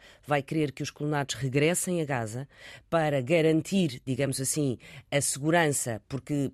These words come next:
exige automaticamente forças armadas israelitas, eh, no território, impede que o Hamas, eh, readquira capacidade,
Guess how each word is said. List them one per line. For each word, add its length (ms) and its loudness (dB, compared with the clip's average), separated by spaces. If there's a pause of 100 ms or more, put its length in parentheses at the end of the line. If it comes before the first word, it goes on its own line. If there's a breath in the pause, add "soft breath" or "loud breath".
exige 480 2
automaticamente 840 -2
forças 400 -6
armadas 420 -2
israelitas, 720 -4 (340 loud breath)
eh, 200 -4
no 160 0
território, 580 0 (340 loud breath)
impede 760 4 (240 loud breath)
que 460 4
o 100 -6
Hamas, 640 0
eh, 260 -4 (120)
readquira 920 0 (300 loud breath)
capacidade, 800 0